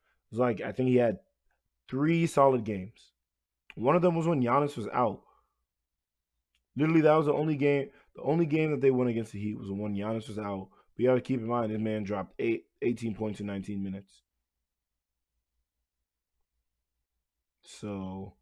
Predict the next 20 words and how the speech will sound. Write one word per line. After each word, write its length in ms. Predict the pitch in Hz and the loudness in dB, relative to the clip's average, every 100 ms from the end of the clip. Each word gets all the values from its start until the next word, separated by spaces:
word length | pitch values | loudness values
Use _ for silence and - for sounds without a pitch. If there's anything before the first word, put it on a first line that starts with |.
| _ 120 | _ -8
nigga 140 | 113 | -2
was 220 | 110 101 | -2 -4
fucking 420 | - 110 104 95 | -8 -8 -6 -8
working. 420 | 92 110 104 98 - _ _ _ | -6 -6 -8 -14 -16 _ _ _
The 100 | - | -12
fact 240 | 107 139 143 | 2 2 4
that 100 | 131 | 2
they 120 | 127 | 4
were 140 | 123 | 4
down 340 | 107 117 120 113 | 2 0 0 -2
before 340 | 104 - 120 | -4 -4 -2
he 100 | 110 | -2
went, 260 | 107 104 - - | -2 -6 -8 -12
he 140 | 107 104 | -8 -8
went 220 | 104 110 | -6 -6
out 260 | 110 95 - - _ | -6 -8 -12 -20 _
speaks 460 | - - 123 95 | -20 -2 -2 -2
volumes 720 | - 120 131 123 110 104 95 | -2 4 6 6 2 -4 -8
to 160 | - 98 | -6 -4
his 200 | 92 | -4